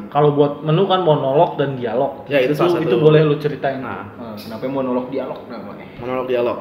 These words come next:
Speaker 2: Ya, balik lagi tentang
Speaker 3: Tempat bercakap.
Speaker 2: bercakap. Ya, dialog dan monolog itu kan dari K B B I ya.
Speaker 3: Hmm.
Speaker 2: Dialog itu, eh,
Speaker 1: Komunikasi.
Speaker 2: sebenarnya es kopi susu, sebenarnya es kopi susu.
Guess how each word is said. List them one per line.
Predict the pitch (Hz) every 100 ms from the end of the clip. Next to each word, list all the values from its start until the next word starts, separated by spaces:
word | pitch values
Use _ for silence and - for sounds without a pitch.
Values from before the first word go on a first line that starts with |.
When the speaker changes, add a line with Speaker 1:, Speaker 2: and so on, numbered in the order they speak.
| -
Speaker 2:
Ya, | 113 104 98
balik | 110 113
lagi | 147 147 127 - - - - -
tentang | 107 110 110 110 -
Speaker 3:
Tempat | - -
bercakap. | - - 151
Speaker 2:
bercakap. | - - - - - - - - -
Ya, | 101 92 - - - -
dialog | 151 135 143 139
dan | 127 135
monolog | 135 151
itu | 160 208
kan | 120 113
dari | 175 139
K | 123
B | 120
B | 120
I | - 151
ya. | 104 - -
Speaker 3:
Hmm. | 143 120 - - - - - - - - -
Speaker 2:
Dialog | 120 120 120
itu, | 123 165 214
eh, | 233 - - - - - - - - -
Speaker 1:
Komunikasi. | 123 127 120 120
Speaker 2:
sebenarnya | 135 156 147
es | 139 151
kopi | 165
susu, | 165 180
sebenarnya | 208 214
es | 170
kopi | 160 156
susu. | 170 160